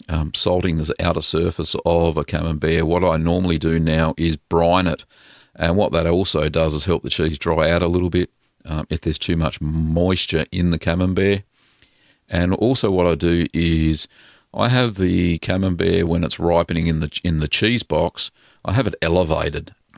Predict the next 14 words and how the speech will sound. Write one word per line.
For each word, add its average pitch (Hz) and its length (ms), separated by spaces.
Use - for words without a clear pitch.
I 92 100
have 87 220
one 90 160
of 80 80
these, 78 420
uh, 80 320
long 92 720
style, 82 920
uh, 78 120
ripening 110 400
boxes, 131 360
just 143 200
a 78 40
plastic 85 380